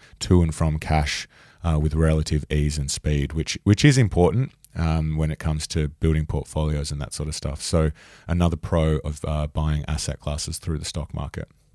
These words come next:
And then one con for me, I'd be interested if you have any, Ren, but, um, is f-, ownership. So yes, you can buy property through the stock market, uh,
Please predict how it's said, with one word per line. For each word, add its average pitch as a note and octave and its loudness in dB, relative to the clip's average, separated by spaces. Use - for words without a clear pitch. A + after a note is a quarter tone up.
And G2+ 4
then G#2 6
one D3 6
con G2 6
for F2 2
me, F2+ 6
I'd E2 2
be F2+ 4
interested F2 0
if E2 -2
you E2 2
have D#2 2
any, D#2 2
Ren, D#2 0
but, D2+ 0
um, D#2 2
is E2 0
f-, - -20
ownership. F#2 2
So - 0
yes, F#2+ 4
you F#2 2
can E2+ -2
buy D#2 0
property D#2 -2
through E2 0
the D#2 -4
stock - -4
market, D#2 0
uh, D#2 0